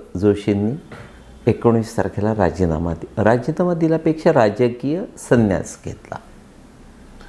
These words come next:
आता संदीप जोशी आणि देवेंद्र फडणवीस यांना मी त्यांच्या आधीच्या पिढीपासून ओळखतो आणि त्यातूनच नेमकं तुम्हाला संदीप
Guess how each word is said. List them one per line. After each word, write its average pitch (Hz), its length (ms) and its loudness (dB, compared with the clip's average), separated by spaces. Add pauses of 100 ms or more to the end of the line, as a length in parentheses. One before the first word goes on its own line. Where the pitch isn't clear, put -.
(960)
आता - 520 0 (540)
संदीप 165 680 2
जोशी 160 520 2
आणि 196 200 2
देवेंद्र 147 600 2
फडणवीस 113 960 -4 (1300)
यांना 135 580 4
मी 151 340 0
त्यांच्या 151 280 0 (140)
आधीच्या 143 440 4
पिढीपासून 151 640 -2
ओळखतो - 440 -8 (2000)
आणि 190 200 2 (160)
त्यातूनच 208 580 4
नेमकं 160 520 4
तुम्हाला 175 340 2
संदीप 160 560 0